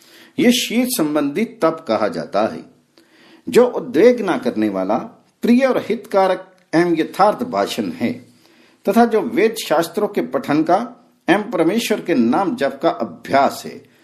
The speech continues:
वही वाणी संबंधी तप कहा जाता है। मन की प्रसन्नता, शांत भाव, भगवत चिंतन करने का स्वभाव, मन का निग्रह और अंतःकरण की भावों की भली भांति पवित्रता,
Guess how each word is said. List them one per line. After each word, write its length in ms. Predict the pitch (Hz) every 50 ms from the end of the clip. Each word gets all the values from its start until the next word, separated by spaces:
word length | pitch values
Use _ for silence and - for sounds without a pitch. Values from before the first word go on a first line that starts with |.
| _ _ _ - 123
वही 360 | 180 240 240 254 247 175 - -
वाणी 280 | 147 185 208 214 208
संबंधी 580 | - - - 135 131 131 131 123 113 - - -
तप 440 | - - - - 156 135 120 - -
कहा 180 | 113 98 104 98
जाता 440 | 85 85 80 67 - - 90 101 87
है। 180 | 80 82 - - _ _ _ _ _ _ _ _ _ - - - - _ _ 87
मन 320 | 101 135 185 247 269 254
की 120 | 247 240 220
प्रसन्नता, 800 | - 135 123 - - 127 117 110 - - 156 - - - - -
शांत 540 | - - - - 160 165 202 208 175 - -
भाव, 540 | - - 85 110 120 127 135 - - - - -
भगवत 400 | - 175 196 196 214 190 - - -
चिंतन 520 | 131 113 92 - - 117 127 151 - - - _ _ -
करने 280 | - 151 123 131 131 127
का 160 | 127 - 113
स्वभाव, 720 | - - - 110 92 82 - 104 120 143 170 233 - - - _ _ _ _ _ _ _ -
मन 260 | - - 233 269 254 247
का 140 | 214 170
निग्रह 800 | 135 117 110 98 - - - 120 151 170 - - - - - 175
और 140 | 214 - -
अंतःकरण 520 | 226 254 254 254 269 247 254 240 226 233 226
की 160 | 233 240 190
भावों 380 | - - - 156 180 208 220
की 160 | 214 - 196 -
भली 300 | - 101 139 180 202 180
भांति 360 | 120 117 175 190 190 - 180
पवित्रता, 960 | 170 - 196 202 208 - - - 117 123 - - - 62 53 - - _ _